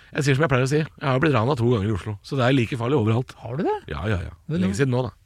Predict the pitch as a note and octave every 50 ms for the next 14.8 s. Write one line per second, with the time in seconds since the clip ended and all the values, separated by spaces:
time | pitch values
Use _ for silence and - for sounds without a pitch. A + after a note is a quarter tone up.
0 | _ _ _ _ - D#3+ F#3 G3+ G#3+ G#3 G3+ G3 G#3 G3+ F#3+ F#3 F#3+ G3 F#3 -
1 | - - - - - - - - - - - - - - - - - D#3 D3 D#3
2 | D#3+ E3+ E3+ D3+ C#3+ D#3+ E3+ - F3+ E3 - - - - E3 E3+ E3+ F3 E3+ E3
3 | E3 D#3+ D#3+ D#3+ D#3 D#3 D#3+ D#3 D3+ D3 D#3 D#3+ D3+ C#3+ D3 D3+ D3 - D#3+ C#3+
4 | C3+ - - D3 D3+ D#3+ C#3+ C#3 D3 D3+ - D#3+ C#3 C3 C#3+ C3 - - F3 G#3+
5 | G#3+ A3+ G3+ B3 C4+ - - - - - - - - - D#3 D3 B2 C#3+ D3+ C3+
6 | C3+ E3 D3+ B2+ - B2+ A2+ A2 D#3 D#3 F3 E3+ - - - - - - D3+ D3
7 | G#3 G3 D#3 C#3 C3+ B2+ - - - - G#3+ B3 D4+ F4+ E4 - - A2 G#2 C3
8 | D#3 C#3+ C#3 C#3+ - - - G3+ G#3 F3 G#2+ A2 C#3+ C#3 G#2+ - - D3+ C3+ A#2
9 | A2 C#3+ D#3+ E3 E3 E3+ D#3+ D#3+ D3 C3+ C3 C3 C3 C#3+ D3+ C#3+ C3+ C3+ C3+ B2
10 | - - C#3 C#3 - - - - - D3 C3 A#2+ A#2 B2 C3+ C#3 C#3+ C#3+ C#3+ B2+
11 | - - - - - - A2 G#2 A2+ C3 C#3 D3 D3+ D#3 C#3 D#3 B2+ G2 A#2+ C#3
12 | C3+ B2+ - C3+ B2+ D3+ F3 D3 - _ _ - D#3 C#3+ - - E3 C3 A#2 A#2
13 | D3 E3 C#3+ - D#3+ D3+ D3 C#3 E3+ F3+ - - C3 D#3 F3 F#3+ A3 G#3 - -
14 | F3+ G3+ A3+ F#3+ - - _ _ _ _ _ _ - - F3+ C4